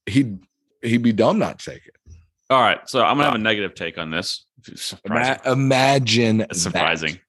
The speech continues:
Speaker 1: that. Jeez.
Speaker 2: So, uh,
Speaker 1: It's
Speaker 2: first off, yes, it wa-, I
Speaker 1: surprising.
Speaker 2: just looked it up. It was a ten million dollar insurance policy. Um, here's my take on Anthony Kim to Live.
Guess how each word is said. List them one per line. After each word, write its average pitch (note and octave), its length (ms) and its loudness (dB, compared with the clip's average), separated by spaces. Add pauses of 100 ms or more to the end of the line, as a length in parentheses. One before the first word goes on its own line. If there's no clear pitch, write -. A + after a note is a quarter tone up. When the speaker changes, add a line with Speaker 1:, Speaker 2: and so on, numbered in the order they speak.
(100)
Speaker 1:
that. - 340 -6
Jeez. B2 680 -4
Speaker 2:
So, D#3 200 4
uh, C#3 80 6
Speaker 1:
It's C#3+ 80 -2
Speaker 2:
first D#3 200 2
off, B2+ 100 2
yes, A#2+ 180 2
it A#2 80 2
wa-, G#2+ 120 2
I - 20 2
Speaker 1:
surprising. A2+ 100 4
Speaker 2:
just A#2+ 140 0
looked A2 140 -4
it G#2 40 4
up. F#2 100 -2
It F2 40 -2
was G2 200 0
a - 40 -8
ten F#2+ 240 -6
million F2+ 200 -4
dollar D#2+ 200 -2
insurance D2 320 -10
policy. - 340 -6 (280)
Um, B1+ 340 -8 (1600)
here's C3+ 260 2
my A#2+ 160 4
take G2 360 0
on F2 420 0 (220)
Anthony F#2+ 340 -2
Kim E2+ 320 -4
to F2 140 -8
Live. D2+ 340 -4